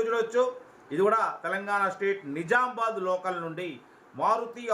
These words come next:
Alto ఎల్ఎక్స్ఐ మోడల్ టూ థౌజండ్ ట్వెల్వ్, టూ థౌజండ్ ట్వంటీ సెవెన్ వరకు ఆర్సీ వ్యాలిడ్ ఉంది.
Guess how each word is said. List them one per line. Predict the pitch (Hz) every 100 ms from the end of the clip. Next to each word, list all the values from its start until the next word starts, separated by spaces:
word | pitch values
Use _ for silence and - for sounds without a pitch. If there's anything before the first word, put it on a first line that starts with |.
| 196
Alto | 196 202 202
ఎల్ఎక్స్ఐ | 180 180 170 - 180
మోడల్ | 170 160 170 165 -
టూ | 214 226
థౌజండ్ | 226 233 208
ట్వెల్వ్, | - 196 214 233 175 113 -
టూ | 147 180
థౌజండ్ | 180 180
ట్వంటీ | 160 147 151 190 180
సెవెన్ | - 165 165
వరకు | 160 160 160
ఆర్సీ | 160 143 160 151
వ్యాలిడ్ | 135 139 147
ఉంది. | 151